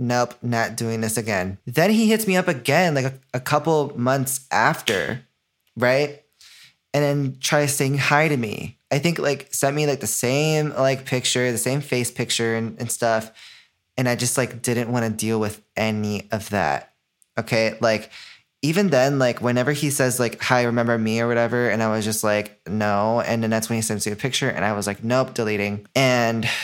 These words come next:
it was kind of an on and off pattern. Like, this happened, like, maybe, like, twice at that time period. And last week,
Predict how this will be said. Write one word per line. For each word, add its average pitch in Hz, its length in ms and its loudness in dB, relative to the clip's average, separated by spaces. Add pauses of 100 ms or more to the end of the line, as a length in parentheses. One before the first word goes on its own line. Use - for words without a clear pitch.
(560)
it 170 100 2
was 202 140 2
kind 220 220 2
of 214 80 2
an 196 80 2
on 143 280 4
and 151 100 2
off 135 240 0
pattern. 110 500 0
Like, 120 180 -2
this 139 140 -2
happened, 147 380 0
like, 147 180 -2
maybe, 110 220 0
like, - 180 -4
twice 117 500 0
at 120 60 -2
that 131 240 0
time 135 240 -2
period. 170 420 0 (180)
And 143 380 2 (500)
last 131 440 4
week, 107 420 -2